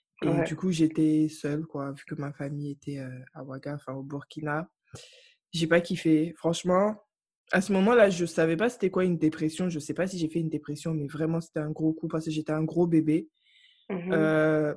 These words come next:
Speaker 1: pas dans le sens où j'avais besoin de mes parents. J'ai toujours été très autonome, mais dans le sens où je ne voyageais jamais, en fait.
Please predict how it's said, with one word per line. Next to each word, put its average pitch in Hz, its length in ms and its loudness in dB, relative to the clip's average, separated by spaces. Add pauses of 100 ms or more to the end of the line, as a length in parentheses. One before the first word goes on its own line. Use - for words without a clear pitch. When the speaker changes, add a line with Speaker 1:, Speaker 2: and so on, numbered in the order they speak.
Speaker 1:
pas 196 120 8
dans 175 180 6
le 170 80 6
sens 185 520 2
où 196 100 0
j'avais 170 300 4
besoin 160 360 2
de 165 120 2
mes 156 160 2
parents. 147 300 -2
J'ai 160 120 -2
toujours 208 260 2
été 180 240 2
très 170 300 2
autonome, 160 540 2 (340)
mais 170 400 2
dans 170 200 2
le 160 60 0
sens 196 420 -2
où 202 100 -2
je 170 140 0
ne 160 100 2
voyageais 147 500 -2
jamais, 151 400 -2
en 139 140 -6
fait. 147 260 -6